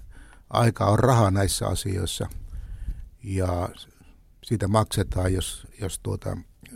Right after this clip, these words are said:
prosessit on näin tavattoman pitkiä. Ee, no, on onnistunut osittain, osittain ei. Jos katsotaan ihan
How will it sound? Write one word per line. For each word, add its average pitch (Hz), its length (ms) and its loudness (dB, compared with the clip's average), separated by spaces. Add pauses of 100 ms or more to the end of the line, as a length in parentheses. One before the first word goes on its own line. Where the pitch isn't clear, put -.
(140)
prosessit 110 460 2
on 104 100 2
näin 107 160 2 (120)
tavattoman 107 560 0
pitkiä. 101 520 -2 (1900)
Ee, 120 280 0 (1000)
no, 139 460 6 (960)
on 117 260 4
onnistunut 139 580 4
osittain, 135 580 4
osittain 135 580 4
ei. 95 400 -4 (2750)
Jos 117 180 0
katsotaan 127 600 6
ihan 123 320 6